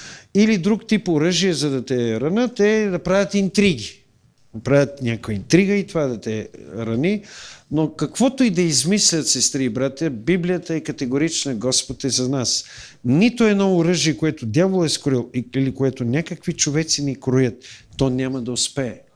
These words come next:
То просто няма да успее. И това е нашето наследство. Но така или иначе, в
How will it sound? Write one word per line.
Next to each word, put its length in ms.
То 240
просто 560
няма 280
да 100
успее. 460
И 140
това 200
е 60
нашето 460
наследство. 720
Но 320
така 260
или 160
иначе, 680
в 240